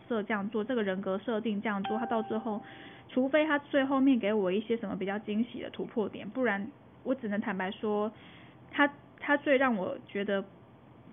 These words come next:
呃，其实就是他的结局，他的结局其实是我觉得这部片让我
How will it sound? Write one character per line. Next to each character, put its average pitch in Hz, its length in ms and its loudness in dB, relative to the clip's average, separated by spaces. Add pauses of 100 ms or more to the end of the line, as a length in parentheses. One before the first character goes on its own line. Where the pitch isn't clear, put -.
(440)
呃， 185 240 -4 (200)
其 240 120 2
实 254 40 0
就 269 120 2
是 269 60 6
他 269 180 2
的 - 80 -6
结 180 180 -6
局， - 220 -14
他 262 180 -2
的 254 60 -10
结 180 160 -2
局 180 160 -8
其 - 180 -10
实 196 420 -2 (440)
是 247 160 0
我 185 240 -2 (300)
觉 190 140 -4
得 208 120 -2
这 226 100 -4
部 220 140 0
片 214 340 -4
让 202 180 -2
我 - 60 -10